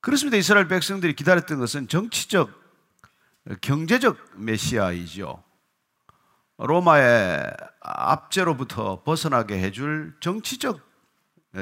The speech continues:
지도자, 또 헤롯의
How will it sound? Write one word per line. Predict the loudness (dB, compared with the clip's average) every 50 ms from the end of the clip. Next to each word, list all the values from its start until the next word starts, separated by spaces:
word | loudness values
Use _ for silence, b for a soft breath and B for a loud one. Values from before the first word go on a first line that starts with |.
| -10
지도자, | -10 -8 -6 -6 -6 -6 -6 -8 -10 -10 -12 -16 _ _ _ _ _ _ _ _ _ _ _ _ _ _ _ _ _ _ _ _ _ _ -6
또 | -2 2 4
헤롯의 | 4 6 6 6 6 6 4 2 2